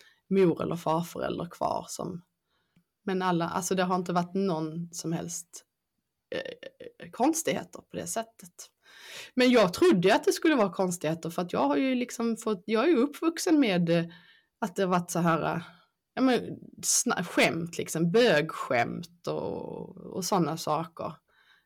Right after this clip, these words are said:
Eh, jag menar, får man höra det så, så då tror jag ju att det, a-, att det inte skulle vara o-, okej, liksom. Och sen framförallt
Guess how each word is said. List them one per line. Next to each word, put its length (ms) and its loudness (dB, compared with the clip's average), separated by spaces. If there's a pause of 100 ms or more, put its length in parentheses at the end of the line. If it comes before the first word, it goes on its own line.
(120)
Eh, 200 -2
jag 100 0
menar, 180 2
får 140 -2
man 160 4
höra 440 4
det 200 0
så, 260 -4
så 500 -4 (500)
då 100 -4
tror 340 0
jag 120 0
ju 60 -2
att 220 -6
det, 380 -6 (1500)
a-, 160 -4
att 200 -8
det 100 0
inte 260 -2
skulle 260 0
vara 180 -2
o-, 300 -6
okej, 480 -10
liksom. 460 -8
Och 120 -2
sen 180 2
framförallt 640 -2